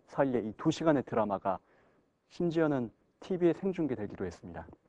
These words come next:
이제 이렇게 많은 사람들의 주목을 모은 사건이었고 이제 재판이 진행되자 이것이 세기적 재판이다라고 이야기를 하기도 했습니다.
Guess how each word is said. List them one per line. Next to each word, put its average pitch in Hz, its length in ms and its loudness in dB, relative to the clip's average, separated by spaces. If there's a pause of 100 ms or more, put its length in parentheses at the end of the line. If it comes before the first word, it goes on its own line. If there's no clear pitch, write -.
(1500)
이제 165 120 12
이렇게 208 300 12
많은 160 240 10
사람들의 139 600 10 (920)
주목을 160 440 10 (220)
모은 131 240 10
사건이었고 110 840 0 (840)
이제 139 160 0 (140)
재판이 190 360 6
진행되자 139 640 6 (220)
이것이 139 440 6 (220)
세기적 196 540 2
재판이다라고 104 1000 -4
이야기를 117 400 0
하기도 117 220 -6
했습니다. 85 420 -10